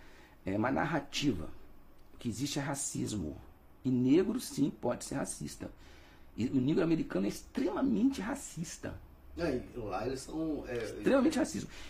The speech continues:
Speaker 1: Mas isso não, isso, isso não imp-, só que a gente não viveu o racismo que viveu o sul dos Estados Unidos, no Brasil. A gente não viveu o racismo que aconteceu na África do Sul. Nós não vivemos isso, não. Nossa, isso, isso é muito nhanhanhã, nhu, nhu, nhu.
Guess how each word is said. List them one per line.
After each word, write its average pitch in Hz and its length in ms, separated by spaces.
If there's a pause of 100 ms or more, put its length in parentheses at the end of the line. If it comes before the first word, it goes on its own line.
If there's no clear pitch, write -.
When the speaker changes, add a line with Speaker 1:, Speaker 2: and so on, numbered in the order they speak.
Speaker 1:
Mas 139 160
isso 190 140
não, 233 160
isso, 208 240
isso 196 160
não 240 100
imp-, - 400 (200)
só - 180
que - 80
a 180 40
gente 226 160
não 254 160
viveu 190 380
o - 20
racismo 147 460
que - 140
viveu 127 240
o 143 40
sul 139 200
dos - 80
Estados 110 240
Unidos, 107 340
no 87 60
Brasil. 98 420 (240)
A - 60
gente 165 120
não 277 160
viveu 165 460
o 143 40
racismo 135 420
que 131 100
aconteceu 117 520
na 104 160
África - 260
do 98 80
Sul. 110 200 (400)
Nós - 100
não - 100
vivemos 381 300
isso, 381 180
não. 330 260 (2000)
Nossa, 80 380
isso, - 260
isso - 120
é - 60
muito 277 200
nhanhanhã, 440 460
nhu, 311 160
nhu, 440 200
nhu. - 180